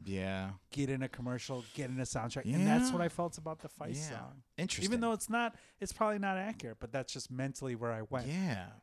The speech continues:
Speaker 2: And
Speaker 1: that's
Speaker 2: it's funny
Speaker 1: interesting.
Speaker 2: because you forgive the other way, artists the, uh, that go the other way around,
Speaker 1: Yeah.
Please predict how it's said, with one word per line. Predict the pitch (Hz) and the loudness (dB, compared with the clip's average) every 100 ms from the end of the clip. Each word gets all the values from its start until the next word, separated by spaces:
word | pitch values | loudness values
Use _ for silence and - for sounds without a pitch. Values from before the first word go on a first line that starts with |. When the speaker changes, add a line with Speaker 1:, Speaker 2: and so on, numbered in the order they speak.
| - | 2
Speaker 2:
And | 175 | 2
Speaker 1:
that's | 170 | 2
Speaker 2:
it's | 147 | 2
funny | 214 202 | 4 4
Speaker 1:
interesting. | 147 | 0
Speaker 2:
because | - 135 139 | 0 -2 -2
you | 135 | -4
forgive | - 131 156 135 | -6 -2 -2 2
the | 131 | 4
other | 147 147 | 6 4
way, | 123 - | 2 0
artists | 139 127 - - | -2 -2 -4 -4
the, | 127 123 - | -4 -4 -6
uh, | 131 - | -8 -6
that | 131 | -2
go | 139 | -2
the | 127 | 0
other | 127 127 | 0 0
way | 120 | 0
around, | 117 165 196 165 156 | 0 0 0 -2 0
Speaker 1:
Yeah. | 98 90 | 0 0